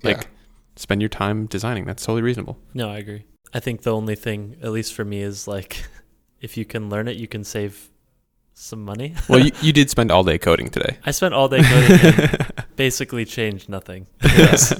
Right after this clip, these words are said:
Speaker 3: <laughs> So I don't know if
Speaker 2: Refactoring.
Speaker 3: it's not time well spent, but certainly it's, uh,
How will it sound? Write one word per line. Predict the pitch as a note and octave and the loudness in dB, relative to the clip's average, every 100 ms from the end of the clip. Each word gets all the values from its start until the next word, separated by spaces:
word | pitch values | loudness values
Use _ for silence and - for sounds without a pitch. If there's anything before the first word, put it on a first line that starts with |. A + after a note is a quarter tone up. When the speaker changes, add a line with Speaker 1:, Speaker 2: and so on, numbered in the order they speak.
| - | -8
Speaker 3:
<laughs> | - | -12
So | - C3 B2 | -4 -2 2
I | B2 | 2
don't | C3+ | 6
know | C3+ | 4
if | A2 | 4
Speaker 2:
Refactoring. | - A2 G#2 F#2+ E2+ _ | 2 0 0 -4 -10 _
Speaker 3:
it's | - C3 - | -8 -6 -4
not | D#3 - _ | -6 -6 _
time | - B2 C3 | -8 -6 -6
well | B2+ | -6
spent, | B2 - C3+ A#2+ - | -8 -8 -8 -8 -8
but | A#2 - | -8 -8
certainly | - A#2 A#2 A2+ A2 | -8 -8 -8 -8 -6
it's, | G#2+ - _ _ _ - - - | -8 -10 _ _ _ -14 -12 -12
uh, | - - - | -14 -16 -18